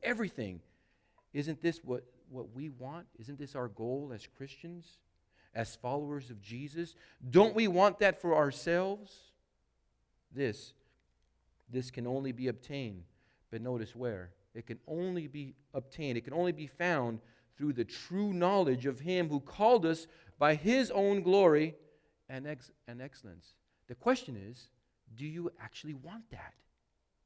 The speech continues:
Do you want that? Listen, read. Read his perfect,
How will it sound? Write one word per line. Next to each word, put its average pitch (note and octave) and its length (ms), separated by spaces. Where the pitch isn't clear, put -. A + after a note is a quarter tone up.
Do E3 100
you G3 120
want A#3 340
that? F#2+ 280
Listen, A#2 300
read. C3 340
Read F3+ 400
his C#3+ 240
perfect, E3+ 500